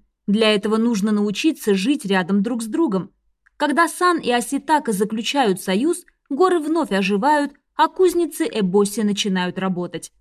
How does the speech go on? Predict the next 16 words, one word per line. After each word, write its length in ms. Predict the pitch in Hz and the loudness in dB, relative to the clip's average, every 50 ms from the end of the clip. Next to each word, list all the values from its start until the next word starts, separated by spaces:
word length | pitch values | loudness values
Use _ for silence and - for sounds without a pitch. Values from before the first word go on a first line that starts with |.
| _ _ _ _ _ _ _ _ _ _ _ | _ _ _ _ _ _ _ _ _ _ _
Полная 420 | - 262 262 247 233 233 233 233 | 2 4 4 4 4 4 2 2
сильных 500 | 226 226 - - 247 233 220 196 196 190 | 0 -2 -2 -2 0 2 4 2 2 2
женских 440 | 190 208 220 202 190 - - 180 _ | 0 0 0 0 -2 -4 -8 -14 _
персонажей – 760 | _ 185 - - - 196 196 254 320 330 285 339 330 311 _ _ _ _ _ | _ -10 -10 -6 -4 -2 2 2 2 2 0 -2 -4 -4 _ _ _ _ _
Сан, 480 | - - - - 202 208 247 285 269 196 | -18 -10 -4 -2 0 2 2 2 0 0
Эбоси, 640 | - 196 190 165 170 208 247 277 - - - 254 226 _ | 0 0 0 0 0 0 0 0 -2 -4 -6 -6 -4 _
Моро, 540 | 202 202 202 202 208 226 247 262 262 254 _ _ _ | 4 4 6 6 4 2 0 -2 -2 -4 _ _ _
работницы 640 | - 277 285 269 254 339 330 - 277 240 196 - 220 | 0 2 2 2 2 0 0 0 -2 -4 -2 -2 -4
кузнец – 560 | 208 202 196 214 254 262 240 254 254 208 - _ _ _ _ _ _ _ | -4 -2 -2 0 0 0 0 0 -2 -4 -8 _ _ _ _ _ _ _
принцесса 540 | - 285 311 302 302 349 349 339 - - 320 | -2 0 0 0 2 0 -2 -2 -2 -2 -2
Мононоке 580 | 294 294 277 254 247 233 240 302 339 330 339 | 0 0 0 0 0 0 0 0 0 -2 0
может 400 | 320 277 240 226 208 220 208 196 | 0 0 0 0 0 0 -2 -2
также 340 | - - 240 262 247 220 208 | 0 0 0 0 0 -4 -4
читаться 520 | 196 - 220 202 - 196 220 240 - - 233 | -4 -4 -6 -4 0 -2 -2 0 -2 -8 -6
как 200 | - 190 190 _ | -6 -6 -6 _
призыв 460 | 196 185 202 175 170 202 233 254 | -2 -2 -2 0 0 -2 -4 -4